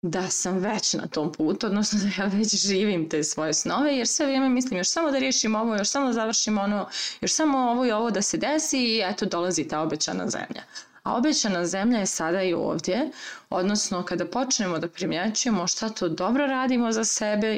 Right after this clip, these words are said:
i za svoj, svoje ciljeve i kada damo neku počast tome i, i shvatimo da se, da smo na pravom putu, ako ništa drugo, to je već koračanje po tom nekom životu i snova.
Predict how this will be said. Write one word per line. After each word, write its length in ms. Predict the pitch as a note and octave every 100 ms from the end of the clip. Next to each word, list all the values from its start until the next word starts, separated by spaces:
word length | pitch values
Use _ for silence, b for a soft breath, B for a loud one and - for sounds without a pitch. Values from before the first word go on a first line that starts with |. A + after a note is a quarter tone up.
| G#3+
i 80 | G3
za 140 | G3
svoj, 580 | G3 - G3+ F#3+ F3 - B B B B -
svoje 360 | G#3 G#3 G3
ciljeve 600 | - F3+ F3+ G3+ D4 D#4 B B B B _ -
i 380 | F3+ F3 F3 E3 - _ _ -
kada 340 | F#3 E3 A2 - _ _ -
damo 360 | F#3+ F#3+ A#3+ G3
neku 340 | - G#3 D#3+
počast 640 | D#3+ F3 F3 - - -
tome 600 | - F3+ F#3+ G3+ F#3 F3
i, 380 | F3+ G3 F3 D#3
i 60 | E3+
shvatimo 680 | - F3+ F#3 F#3 F3 - -
da 140 | -
se, 260 | E3+ - D#3+
da 120 | E3+
smo 220 | E3+ E3+
na 120 | E3+
pravom 540 | E3+ G3 G3 F#3 E3+ F3
putu, 440 | - F3 G3 F3+
ako 220 | C3+ -
ništa 320 | E3+ F#3 - F#3
drugo, 540 | - G#3 A#3 B3 B B B -
to 140 | A3
je 80 | G3
već 340 | F#3 F#3 -
koračanje 600 | - F3 E3 E3 F#3 F3
po 160 | E3 E3+
tom 220 | - E3+
nekom 300 | F3 F3 E3+
životu 440 | F3 D#3+ - - E3+
i 40 |
snova. 480 | - - - -